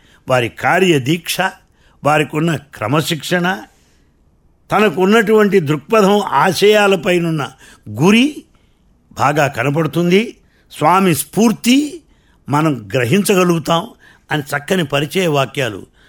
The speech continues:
సునీల్ మిట్టల్ గారి గురించి సూరి గారు పలికారు. ఆ రెండవ వక్త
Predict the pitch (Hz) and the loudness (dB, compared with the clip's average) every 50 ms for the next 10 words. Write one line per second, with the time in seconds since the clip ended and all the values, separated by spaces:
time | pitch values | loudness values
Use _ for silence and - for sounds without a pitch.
0 | _ _ - - - 160 180 196 208 208 185 160 147 143 139 139 196 185 175 151 | _ _ -14 -8 -4 -2 0 2 2 2 2 0 0 -2 -2 -2 -2 -2 0 0
1 | 151 143 131 120 113 131 151 180 185 156 - - 104 82 - _ _ _ _ _ | 0 -2 -2 -2 -4 -4 -2 -2 -2 -2 -4 -8 -12 -12 -16 _ _ _ _ _
2 | _ _ _ _ _ _ _ _ _ _ _ _ _ _ _ _ - - - 175 | _ _ _ _ _ _ _ _ _ _ _ _ _ _ _ _ -14 -6 -2 -2
3 | 208 175 151 135 127 127 156 165 330 147 113 90 - 92 87 - _ _ _ _ | 0 0 0 0 0 0 -2 -4 -6 -10 -10 -10 -14 -18 -20 -20 _ _ _ _
4 | - - _ _ _ _ _ _ _ _ _ - - 123 123 117 110 113 135 180 | -20 -20 _ _ _ _ _ _ _ _ _ -8 -4 -4 -4 -2 -4 -2 0 2
5 | 226 240 254 240 214 185 165 147 151 147 - - - 123 98 90 98 110 135 | 2 4 4 4 2 2 2 2 0 -2 -2 -2 -4 -2 -2 -2 -4 -6 -8